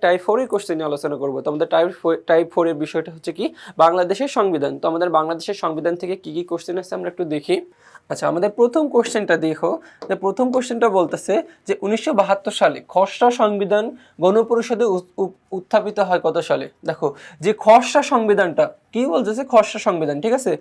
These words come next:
তো আমরা জানি খসড়া সংবিধানটা উত্থাপিত হয় হচ্ছে উনিশে অক্টোবর। কত তারিখ? উনিশশো বাহাত্তর সালে উনিশে অক্টোবর। এরপরে আমাদের পঁয়তাল্লিশ নম্বর কোশ্চেনটা দেখি। আচ্ছা, পঁয়তাল্লিশ নম্বর বলতেছে যে পাকিস্তানের প্রথম সংবিধানটি বাতিল হয় কত সালে?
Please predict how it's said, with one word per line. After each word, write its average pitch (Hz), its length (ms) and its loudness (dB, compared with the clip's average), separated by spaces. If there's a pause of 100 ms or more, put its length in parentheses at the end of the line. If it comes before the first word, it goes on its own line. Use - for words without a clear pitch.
(220)
তো - 120 -4
আমরা 208 200 2
জানি 208 160 2 (260)
খসড়া 196 320 2
সংবিধানটা 214 420 2
উত্থাপিত 202 380 0
হয় 220 220 0
হচ্ছে 220 160 -4 (140)
উনিশে 202 380 0 (500)
অক্টোবর। 151 360 0 (380)
কত 190 140 2 (100)
তারিখ? 392 200 0 (840)
উনিশশো 214 280 2
বাহাত্তর 202 320 0
সালে 262 220 4 (140)
উনিশে 220 280 2
অক্টোবর। 165 440 2 (220)
এরপরে 277 240 6
আমাদের 233 320 6
পঁয়তাল্লিশ 208 440 2
নম্বর 170 180 -2
কোশ্চেনটা 160 400 -6
দেখি। 139 260 -8 (160)
আচ্ছা, - 180 -10 (200)
পঁয়তাল্লিশ 233 460 4
নম্বর 240 260 2
বলতেছে 165 400 0
যে 262 100 -4
পাকিস্তানের 202 640 2
প্রথম 220 360 0
সংবিধানটি 196 520 0 (100)
বাতিল 196 260 0
হয় 185 220 -2
কত 196 200 -2
সালে? 139 300 -4